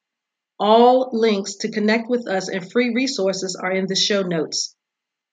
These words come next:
Feel free to download episodes and take advantage of the free resources provided. The free resources for the Starting Over series will be available for download pretty soon.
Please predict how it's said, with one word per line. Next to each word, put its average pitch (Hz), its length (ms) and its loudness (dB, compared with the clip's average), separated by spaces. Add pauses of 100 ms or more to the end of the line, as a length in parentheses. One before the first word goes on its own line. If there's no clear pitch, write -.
(120)
Feel 262 180 8
free 285 280 4
to 330 120 2
download 220 560 2
episodes 180 680 -4
and 180 140 -8
take 220 200 -2
advantage 233 420 2
of 208 160 -2
the 190 200 -6
free 233 180 4
resources 196 680 0
provided. 175 520 -4 (840)
The 208 160 2
free 294 280 4
resources 202 720 0
for 202 160 0
the 190 100 -2
Starting 220 420 2
Over 262 240 2
series 175 480 -2
will 185 140 -2
be 196 160 2
available 208 500 2
for 285 120 2
download 202 680 0
pretty 180 220 -4
soon. 180 480 -6